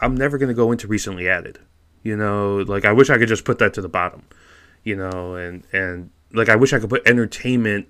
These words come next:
where productivity and finance is, for example, you know, so,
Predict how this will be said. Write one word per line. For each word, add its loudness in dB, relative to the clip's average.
where 2
productivity -4
and -10
finance -6
is, -8
for -12
example, -12
you -4
know, -4
so, -2